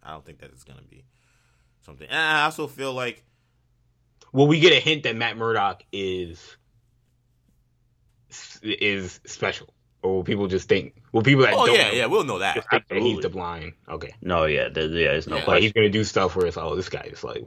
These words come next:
Speaker 2: <laughs> he, he must be a hero or something." Like, who, who is
Speaker 1: I
Speaker 2: this
Speaker 1: might
Speaker 2: guy?
Speaker 1: not even mean that. I think even something as simple as him knowing that Peter has a good heart and that Peter is not a killer or a bad person.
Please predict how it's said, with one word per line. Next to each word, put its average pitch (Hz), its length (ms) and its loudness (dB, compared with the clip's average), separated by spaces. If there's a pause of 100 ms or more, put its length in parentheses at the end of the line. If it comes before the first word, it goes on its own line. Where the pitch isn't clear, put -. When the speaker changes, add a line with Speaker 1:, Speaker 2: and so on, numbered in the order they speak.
(260)
Speaker 2:
<laughs> - 480 -6
he, 143 160 4
he 156 240 2
must 123 200 6
be 104 100 2
a 104 40 2
hero 139 240 4
or 92 140 -4
something." 80 240 -16
Like, 87 100 -14
who, 113 160 -2
who 113 220 -2
is 135 80 -2
Speaker 1:
I 143 60 -4
Speaker 2:
this 185 40 -2
Speaker 1:
might 240 140 -2
Speaker 2:
guy? 220 60 0
Speaker 1:
not 185 80 0
even 147 100 -4
mean 117 120 -6
that. 117 300 -2
I 139 60 -6
think 170 140 -8
even 147 180 -12
something 131 220 -12
as - 80 -14
simple 110 280 -14
as 92 100 -14
him 95 200 -16
knowing 87 280 -12
that 78 140 -16
Peter 80 300 -14
has 76 220 -12
a 71 60 -20
good 67 140 -20
heart 67 320 -18
and 67 100 -20
that 64 120 -20
Peter 67 300 -20
is 65 160 -20
not 65 280 -18 (560)
a 71 60 -20
killer 69 360 -16
or 62 180 -20
a 60 40 -20
bad 62 260 -20
person. - 320 -20